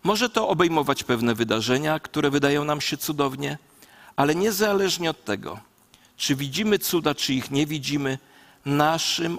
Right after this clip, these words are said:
obowiązkiem jest korzystanie i wykorzystanie posiadanych informacji do tworzenia mądrych planów na przyszłość.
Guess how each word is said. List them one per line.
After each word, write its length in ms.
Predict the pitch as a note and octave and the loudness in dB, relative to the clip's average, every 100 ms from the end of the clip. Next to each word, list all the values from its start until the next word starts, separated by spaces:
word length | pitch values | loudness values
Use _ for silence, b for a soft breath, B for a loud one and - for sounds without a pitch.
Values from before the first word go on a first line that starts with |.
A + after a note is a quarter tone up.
| - | -2
obowiązkiem 1040 | C3+ B2+ - A#2+ B2+ C3+ C3+ - - C3 A#2+ | -2 2 0 2 2 2 -2 -4 -2 0 2
jest 340 | A#2+ - - | 0 0 -6
korzystanie 1040 | - B2+ C3 B2 - - C#3+ C#3 C3+ C3+ - B B B - | -2 0 0 -2 -4 0 0 0 -2 -4 -6 B B B 0
i 100 | B2+ | 2
wykorzystanie 920 | C#3+ - D3 C#3+ C#3 - C3 A#2 A2 | 2 2 0 0 -2 0 0 0 -2
posiadanych 840 | - C3 C#3+ C3 D3+ D#3 D3 - | -2 0 0 2 0 0 -6 -4
informacji 840 | C#3+ B2+ C#3 C#3 C3 - - B2+ A#2+ B B C3+ | -4 -2 -2 2 2 0 -4 -4 -6 B B -2
do 100 | C3+ | -2
tworzenia 600 | - C3+ C3+ D#3 D3+ C#3+ | 0 0 2 2 2 2
mądrych 800 | C#3+ D#3 D#3+ F3 E3 F3 F3 - | 2 2 2 -2 -2 -2 -2 -2
planów 640 | D3+ C#3 D3 D3 C#3+ - | 2 2 0 -4 -6 -2
na 140 | C#3+ | 0
przyszłość. 880 | - - D#3+ C3 - - - - - | 0 0 0 -2 -6 -10 -10 -12 -16